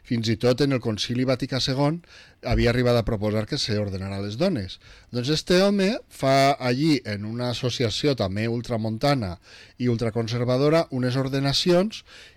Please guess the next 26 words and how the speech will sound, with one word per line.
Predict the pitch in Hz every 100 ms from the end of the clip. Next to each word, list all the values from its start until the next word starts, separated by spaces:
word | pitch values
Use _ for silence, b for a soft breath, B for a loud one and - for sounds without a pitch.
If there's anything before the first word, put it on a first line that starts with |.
| -
i | 139
ordena | 127 127 131 147 160
a | 120
una | 117 120
sèrie | - 127 127
de | 123
capellans | 127 135 131 151 180 139
i | 117
bisbes | 117 151 147 151 214 - - B B B 135
en | 123 127
el | 139 131 123
Palmar | 123 113 117 123
de | 135
Troya, | 170 185 160 180 - _ _ B B B B B -
i | 170 185 240 453 _
és | 127 127 - -
els | 120 117 113 104 -
de | 117 110 107 107 104 104 101 101 101 95
la | 110 107
Unió | 101 113 131 151
de | 151 139
Sant | 151
Pablo | 156 151 147
Apòstol, | 143 202 208 120 113
que | 113
diuen, | 123 180 127